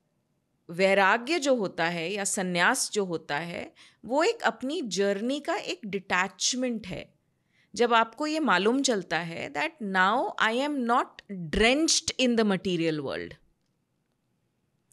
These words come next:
अब मैं आसक्ति का जीवन नहीं जी रहा हूँ, अब मेरे लिए पैसा इंपॉर्टेंट है, लेकिन पैसा सब कुछ नहीं है।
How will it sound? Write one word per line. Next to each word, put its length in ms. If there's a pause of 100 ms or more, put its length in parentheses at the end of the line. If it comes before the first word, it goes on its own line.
(340)
अब 100
मैं 220
आसक्ति 640
का 160
जीवन 300
नहीं 200
जी 160
रहा 120
हूँ, 140 (1200)
अब 140
मेरे 240
लिए 160
पैसा 440
इंपॉर्टेंट 560
है, 560
लेकिन 240
पैसा 300
सब 240
कुछ 260
नहीं 220
है। 240